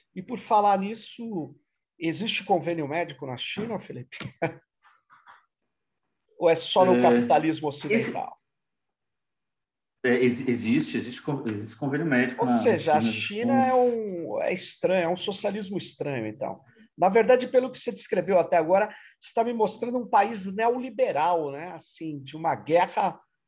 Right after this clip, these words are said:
Speaker 1: profunda de concorrência,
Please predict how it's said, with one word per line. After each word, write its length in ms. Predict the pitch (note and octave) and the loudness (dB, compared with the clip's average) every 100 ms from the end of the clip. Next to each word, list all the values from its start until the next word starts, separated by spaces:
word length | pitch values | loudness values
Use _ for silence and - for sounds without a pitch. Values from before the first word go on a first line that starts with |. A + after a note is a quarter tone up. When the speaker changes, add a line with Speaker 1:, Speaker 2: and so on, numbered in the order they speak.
| _ | _
Speaker 1:
profunda 840 | F#3 G#3+ - - A3+ B3+ G3+ F3+ | -2 -2 -2 -12 -4 -4 2 2
de 180 | C3+ - | 2 -6
concorrência, 1300 | F3 E3+ - D#3+ - C#3+ F3+ F#3+ E3+ - - D3 A#2+ | -4 -6 -2 -4 -2 -4 -2 0 -2 -6 -4 -2 -2